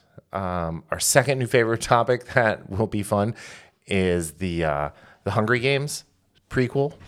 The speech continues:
box office. Uh, and then our, uh, our dude Chris Gore sparked some controversy on Twitter this week.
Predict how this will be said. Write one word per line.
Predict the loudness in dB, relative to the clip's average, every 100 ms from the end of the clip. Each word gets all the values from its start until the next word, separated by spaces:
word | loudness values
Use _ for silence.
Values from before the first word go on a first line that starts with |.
| -2
box | 0 2
office. | 2 0 -2 -10 -14 _ -20 -20 -20 -20 -12
Uh, | -2 0 0 0
and | -2 0
then | -2 -2 -4 2
our, | 4 4
uh, | 2 -4 -2
our | 2
dude | 2 2 0
Chris | 6 6 6
Gore | 8 8
sparked | 6 4 4 4
some | 2 -6
controversy | -2 -4 -4 -8 -8 -8
on | -10
Twitter | -6 -4 -4
this | -8 -12
week. | -14 -16 -20